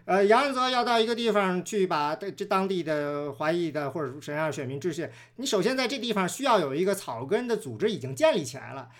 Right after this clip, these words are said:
才能够有效地发动他们来支持自己。所以说，对于任何一个在当地的人，你，你说我们先把自己本地的人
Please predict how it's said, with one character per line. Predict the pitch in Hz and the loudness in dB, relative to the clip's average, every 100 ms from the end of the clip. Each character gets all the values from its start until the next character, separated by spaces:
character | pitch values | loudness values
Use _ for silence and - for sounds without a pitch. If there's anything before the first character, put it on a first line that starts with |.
| - | -20
才 | - 165 | -2 2
能 | 180 190 | 2 2
够 | 185 | 2
有 | 156 135 | 2 -2
效 | 117 202 156 | 4 4 4
地 | 131 | 0
发 | 175 165 | 0 2
动 | 185 156 | 2 -2
他 | 139 | -4
们 | 139 | -4
来 | 135 | -4
支 | 139 139 | -4 -6
持 | 135 | -6
自 | 120 117 | -8 -10
己。 | - - - - | -16 -20 -20 -6
所 | 226 | 0
以 | 240 | 2
说， | 240 240 | 2 0
对 | 226 262 233 | 0 0 -2
于 | 240 - | -2 -6
任 | 247 208 | -2 0
何 | 240 | 0
一 | 233 | 0
个 | 226 | -2
在 | 240 220 | 0 -2
当 | 190 226 240 | -2 0 0
地 | 254 | 0
的 | 202 | 0
人， | 170 190 - | 2 -2 -6
你， | 165 | -8
你 | 165 | -6
说 | 143 156 | -4 -4
我 | 147 147 | -2 -2
们 | 156 | 0
先 | 196 262 | -2 0
把 | 208 | 0
自 | - 269 | 0 -4
己 | 170 131 | -10 -8
本 | 156 135 131 | -6 -6 -6
地 | 247 214 | -2 0
的 | 160 | 0
人 | 156 | -2